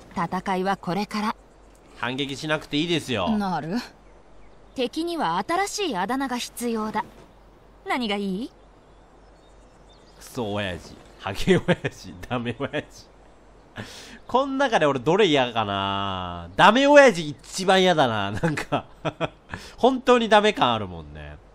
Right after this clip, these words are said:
Speaker 2: クソ親父は、あの、クソ、その親父に就職してるクソはさ、口癖だけな感じがするし、けど、ダメ親父はマジでダメそうだしな。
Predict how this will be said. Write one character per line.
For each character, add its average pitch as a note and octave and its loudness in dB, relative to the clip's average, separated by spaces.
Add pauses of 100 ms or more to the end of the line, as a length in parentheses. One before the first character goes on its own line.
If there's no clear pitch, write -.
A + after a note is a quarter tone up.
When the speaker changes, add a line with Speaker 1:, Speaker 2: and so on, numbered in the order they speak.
(360)
Speaker 2:
ク - -16
ソ E4 -4
親 E4+ 8
父 C#3 -2
は、 G#2+ 4 (160)
あ G2 -8
の、 G2 -10
ク - -14
ソ、 - -14
そ G#3+ -4
の A3 -4 (100)
親 C4+ 6
父 C#4 -2
に C4 -4
就 B3+ -6
職 A3+ -6
し - -10
て A#3 -8
る A3 -10
ク - -20
ソ D4+ 2
は A#2 6
さ、 C#2 -6 (240)
口 G#3+ -8
癖 G#3+ 0
だ F#3 2
け G3+ -2
な C3+ -4
感 F#2+ -8
じ F2 -12
が E2 -14
す - -18
る D#2+ -16
し、 - -20 (100)
け F#2 -10
ど、 D#2+ -14 (240)
ダ E3 6
メ C4 0
親 C#4 4
父 C#3 2
は G#2+ 0
マ C#3+ 0
ジ A3 -2
で B2+ -2
ダ G2+ -2
メ G#2 -6
そ F#2+ -10
う - -10
だ D2+ -12
し D#2+ -18
な。 C#2+ -14